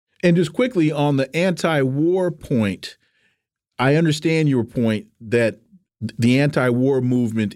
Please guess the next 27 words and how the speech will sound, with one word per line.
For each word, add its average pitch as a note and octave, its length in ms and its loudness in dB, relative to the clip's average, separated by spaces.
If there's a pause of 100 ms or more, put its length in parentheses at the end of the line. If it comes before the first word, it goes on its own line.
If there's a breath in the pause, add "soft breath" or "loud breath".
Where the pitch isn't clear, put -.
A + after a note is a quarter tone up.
isn't B2+ 320 0
what A2+ 180 0
it A2 140 -2
near, A#2+ 260 0 (460)
what A#2 260 2
it A2+ 40 2
used C#3 320 0
to B2 80 -2
be, F#2+ 260 -2
but G#2+ 640 -2 (440 soft breath)
as A3 280 2
it A#3+ 100 0
relates F3 520 0
to - 140 -2
Ukraine D3 680 -2
and A2 240 0
funding G3+ 400 2
for C#3+ 140 -4
Ukraine, F#2 760 -2 (320 loud breath)
the B2+ 300 2
anti-Ukraine D3+ 1200 0
funding F3 640 0
move B2 480 0
is A#2+ 280 0 (380)
growing, B2+ 600 0 (360 soft breath)
even D#3 420 2
though A#2+ 400 0